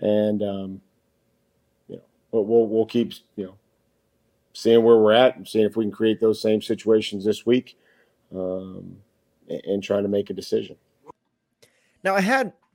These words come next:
Speaker 2: Kyle Phil-, moving on, I had Kyle Phillips and Kearis Jackson down here in the odds and ends. We addressed that earlier on. Like, I, we don't know the severity of their situation. Folks were asking for updates.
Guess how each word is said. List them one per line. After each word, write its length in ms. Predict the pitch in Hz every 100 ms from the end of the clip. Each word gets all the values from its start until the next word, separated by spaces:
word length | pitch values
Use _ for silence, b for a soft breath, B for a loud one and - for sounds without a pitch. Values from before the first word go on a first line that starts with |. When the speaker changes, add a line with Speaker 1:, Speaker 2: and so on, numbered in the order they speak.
| _
Speaker 2:
Kyle 260 | - 156 135
Phil-, 200 | - 131
moving 280 | 165 151 113
on, 180 | 95 92
I 40 |
had 180 | 143 113
Kyle 200 | 135 110
Phillips 360 | - 101 90
and 100 | 101
Kearis 300 | - 101 90
Jackson 380 | - 90 85 92
down 220 | 90 90
here 160 | 87 87
in 80 | 90
the 80 | 90
odds 200 | 87 90
and 80 |
ends. 220 | 90 87 - b b
We 120 | 190
addressed 300 | 170 143 120 113
that 120 | 98
earlier 320 | 92 85 87
on. 140 | 90
Like, 160 | 90 104
I, 140 | 120 -
we 200 | 127 135
don't 180 | 143 127
know 140 | 123
the 80 | 110
severity 320 | - 117 113
of 40 | 107
their 80 |
situation. 640 | 98 110 104 107 98 107 101
Folks 300 | 107 - 110
were 100 | 98
asking 360 | 101 - 104
for 120 | 90
updates. 640 | 82 101 - 110 101 -